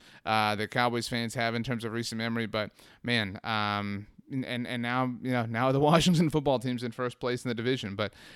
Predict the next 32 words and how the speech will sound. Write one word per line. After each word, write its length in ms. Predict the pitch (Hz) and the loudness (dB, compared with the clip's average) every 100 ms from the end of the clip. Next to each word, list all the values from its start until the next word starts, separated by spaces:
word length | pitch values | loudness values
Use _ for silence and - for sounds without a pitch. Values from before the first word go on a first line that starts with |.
| 120 | -6
um, 480 | 110 110 113 110 107 | 0 2 2 0 -2
the 80 | 135 | 2
last 260 | 170 196 - | 2 2 -2
thing, 220 | 135 92 | -6 -6
last, 580 | 104 143 - - - - | -4 -4 -4 -6 -8 -8
you 140 | 135 | -4
know, 300 | 131 120 120 | -2 0 -2
th-, 180 | 113 123 | -4 -6
this, 160 | 151 151 | -6 -4
this 260 | 165 170 | -2 -2
is 140 | 208 165 | -2 -4
the 380 | 143 127 113 - | -2 0 0 -2
thing 220 | 160 170 | -4 -2
that 100 | 143 | -2
people 180 | 151 135 | -2 -2
are 60 | |
talking 300 | 120 139 135 | -2 -2 -2
about 160 | 127 117 | -4 -4
the 60 | 101 | -6
most, 340 | 101 135 170 | -4 -4 -4
I 80 | 170 | -6
think, 320 | - 180 - | -6 -8 -6
as 180 | 123 117 | -4 -2
a 80 | 113 | -2
result 460 | 113 117 127 127 | -2 0 0 -2
or 100 | 110 | -2
in 80 | 104 | -2
the 140 | 107 | 0
aftermath 560 | 110 117 127 120 123 - | 0 -2 -4 -4 -4 -6
of 80 | 98 | -8
Sunday's 380 | 117 113 107 110 | -4 -4 -4 -4
loss. 320 | 120 123 | -4 -4